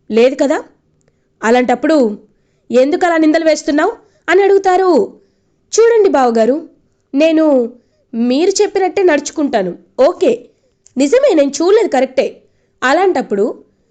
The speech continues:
అత్తయ్య గారు గంగాకి ఎంతో జాగ్రత్తగా దాచమని ఇచ్చిన డబ్బులు ఏమైపోయాయి? ఎవరు తీసుకువెళ్ళారు? ఇచ్చింది గంగకే కదా,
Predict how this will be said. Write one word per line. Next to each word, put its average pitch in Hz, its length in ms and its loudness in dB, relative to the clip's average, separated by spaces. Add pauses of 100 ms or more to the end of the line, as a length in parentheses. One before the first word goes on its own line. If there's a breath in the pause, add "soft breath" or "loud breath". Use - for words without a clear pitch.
(340)
అత్తయ్య 311 400 0
గారు 220 280 -2 (360)
గంగాకి 339 580 -2 (180 soft breath)
ఎంతో 277 360 0
జాగ్రత్తగా 427 560 0
దాచమని 349 480 -2
ఇచ్చిన 311 260 -4
డబ్బులు 233 400 -4 (240)
ఏమైపోయాయి? 381 760 0 (640)
ఎవరు 254 240 0
తీసుకువెళ్ళారు? 208 680 -2 (480)
ఇచ్చింది 466 480 0
గంగకే 339 320 0
కదా, 330 260 0